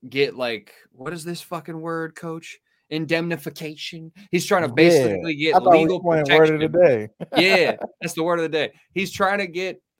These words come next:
Speaker 1: legal protection, basically, in case he does have to sell the team, so that way he can't get tried for anything that they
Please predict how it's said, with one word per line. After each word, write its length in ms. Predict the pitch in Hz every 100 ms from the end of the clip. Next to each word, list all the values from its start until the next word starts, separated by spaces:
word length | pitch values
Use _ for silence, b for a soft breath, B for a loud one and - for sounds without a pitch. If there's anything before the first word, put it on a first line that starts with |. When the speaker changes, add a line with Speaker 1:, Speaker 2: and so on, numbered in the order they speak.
| 92
Speaker 1:
legal 320 | 92 147 190 208
protection, 520 | 151 175 165 - 131
basically, 600 | 117 110 - 117 107 104
in 140 | 120
case 300 | 113 139 131 -
he 80 |
does 240 | 120 131 131
have 120 | 131
to 100 | 123
sell 200 | - 127
the 80 | 110
team, 320 | - 127 113
so 140 | -
that 180 | 113 110
way 140 | 110 110
he 140 | 117
can't 280 | - 117 107
get 200 | 113 107
tried 380 | - 107 107 104
for 160 | -
anything 440 | 101 110 104 101 101
that 120 | 92
they 120 | 98